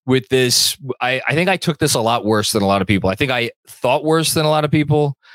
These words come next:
I think I assumed the worst. I think I, my mind went to the darkest of places. I don't know what that says about me. Um, probably nothing good.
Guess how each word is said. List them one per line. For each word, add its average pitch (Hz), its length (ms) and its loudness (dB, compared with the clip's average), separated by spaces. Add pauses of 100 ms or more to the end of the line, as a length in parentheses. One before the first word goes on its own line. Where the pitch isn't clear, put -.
(180)
I 110 100 -4
think 120 220 -2
I 110 160 0
assumed 143 520 0
the 151 60 0
worst. 143 440 0
I 110 60 -2
think 113 260 -2
I, 104 500 0 (300)
my 110 140 -2
mind 117 340 0
went 113 160 0
to 107 60 -4
the 98 100 -4
darkest 107 440 -2
of - 120 -8
places. 135 480 0 (100)
I 117 60 -2
don't 131 140 0
know 120 100 2
what 127 100 0
that 110 120 -4
says 120 160 0
about 98 180 0
me. 139 380 2 (1400)
Um, 101 760 0 (1200)
probably 123 180 0
nothing 120 220 -2
good. 160 380 -2